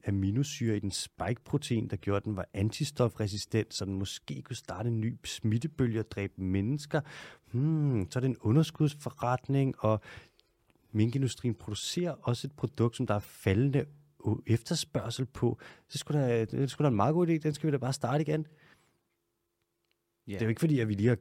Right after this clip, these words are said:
Speaker 1: kompenseret dem og givet dem en, øh, erstatning på atten komma otte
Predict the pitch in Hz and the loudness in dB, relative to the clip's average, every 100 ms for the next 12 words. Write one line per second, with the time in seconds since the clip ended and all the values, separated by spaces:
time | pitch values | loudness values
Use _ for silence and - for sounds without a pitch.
0 | _ - 98 92 92 - 110 127 131 98 | _ 0 2 2 2 2 2 2 0 2
1 | 101 101 127 113 - - - - - - | 4 4 4 0 -6 -18 -16 -18 -18 -20
2 | - - 101 98 90 87 87 - - 95 | -20 -4 2 4 6 4 0 -6 -8 -4
3 | - 92 - 117 110 95 - - - 98 | 0 0 0 0 2 0 0 -6 -2 -2
4 | - 147 113 - 107 117 | -2 -2 -2 0 2 0